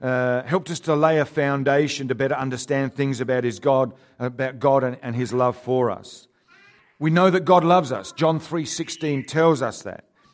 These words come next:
Jeremiah thirty-one verse three says, "Long ago the Lord said to Israel, 'I have loved you, my people, with an everlasting love. With unfailing love, I have drawn you to myself.'"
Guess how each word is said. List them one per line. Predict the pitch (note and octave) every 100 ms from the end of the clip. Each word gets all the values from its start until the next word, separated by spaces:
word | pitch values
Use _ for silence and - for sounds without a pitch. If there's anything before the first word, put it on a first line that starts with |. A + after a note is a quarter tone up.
| _ _
Jeremiah | B2+ C3 D#3+ D#3+ E3 D#3+
thirty-one | D#3 E3 D#3+ D3+ D#3
verse | C#3 D3 C#3+
three | - E3 D3+
says, | - C#3+ B2
"Long | D3+ D3+
ago | D3 D3+
the | D3
Lord | D3 D3+ D3
said | D3+ D3
to | D3
Israel, | D3+ D3 C3+ B2+ A#2 - - -
'I | C#3+
have | C3+
loved | D3 E3 F3+ C3+
you, | E3 D3+ D3 D3+
my | B2 D3 F3
people, | D3 E3 E3 A#2+ A#2 C#3 - _ _
with | D#3+ D#3
an | D#3+
everlasting | F3 D#3+ D#3 D3+ D#3 - C3+
love. | B2+ C#3 G#2+ F#2 _ _ _ _ _ -
With | C3+ C3+
unfailing | E3+ D3 - F3 G3 F3+ C#3+
love, | A2+ A2 -
I | A#2+
have | A#2+
drawn | G#2 B2+ B2
you | A#2+
to | A2+
myself.'" | A#2+ A2+ G#2+ C3 G#2+